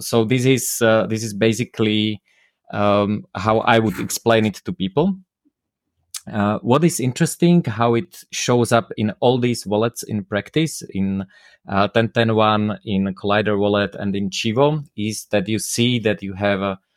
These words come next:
uh, you have a balance in sats and you have some other kind of balance, uh, in U S dollars. So you can see, okay, I have ten dollars and, uh, whatever, fifty thousand sats.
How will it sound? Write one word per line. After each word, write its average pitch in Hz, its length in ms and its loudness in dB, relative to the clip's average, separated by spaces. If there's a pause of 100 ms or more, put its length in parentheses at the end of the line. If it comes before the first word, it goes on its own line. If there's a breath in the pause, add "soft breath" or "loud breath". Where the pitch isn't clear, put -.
(340)
uh, 98 400 2
you 104 140 -4
have 101 280 0
a 95 240 2
balance 107 600 0
in 95 300 -2
sats - 640 -4
and 101 220 -4
you 104 120 -4
have 101 220 -2
some 95 420 -4
other 107 520 0 (140)
kind 98 240 -2
of 92 180 -6
balance, 95 600 2
uh, 92 280 0
in 92 180 -2
U 95 160 0
S 90 140 -2
dollars. 85 540 -4
So - 200 -10
you 90 80 -10
can 90 260 -2
see, 90 280 -4
okay, 87 300 -4
I 90 140 -2
have 87 280 -4 (580 soft breath)
ten 98 180 4
dollars 113 600 2
and, 90 300 -2 (140)
uh, 87 320 -4 (160)
whatever, 87 580 -4
fifty 90 720 -6
thousand 87 420 -2
sats. - 460 -8